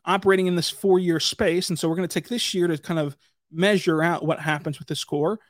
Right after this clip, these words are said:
That's fine, and I totally agree with that. Then you have three more years left, um, to, to, to figure out how to maximize Shai and the rest of this core.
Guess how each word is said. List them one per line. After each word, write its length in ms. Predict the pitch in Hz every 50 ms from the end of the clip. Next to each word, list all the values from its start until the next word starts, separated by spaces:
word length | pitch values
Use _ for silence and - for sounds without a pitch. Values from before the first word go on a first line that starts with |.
| _ _ -
That's 160 | - 277 285 -
fine, 300 | - 180 151 165 226 220
and 80 | 165
I 160 | 156 156 151 - _
totally 260 | - - 220 196 170 147
agree 200 | 143 151 180 247
with 160 | 247 - -
that. 220 | - 165 - - _ _ _ _ _ _ _ _ _ -
Then 160 | 196 240 262
you 80 | 254 202
have 180 | 220 202 175
three 220 | - - 233 240 220
more 180 | 214 247 285
years 260 | 277 196 156 151 -
left, 300 | - - - - - - - _ _ _ _ _ _ -
um, 140 | - 73 -
to, 160 | - - 160
to, 240 | 143 - - 165 156 -
to 280 | - - 170 151 143
figure 320 | 135 - 165 160 151 151 156
out 200 | 151 143 - _ _ _ _ _ _ _
how 100 | - 156
to 60 | 156
maximize 760 | 151 151 147 147 143 - - 160 156 147 143 135 208 - - - -
Shai 520 | - - - 156 151 147 147 220 139 143
and 160 | - 143 139 143
the 60 | 143
rest 240 | 147 151 147 - 160
of 60 | 143
this 180 | 147 143 -
core. 380 | - - - 170 139 - - -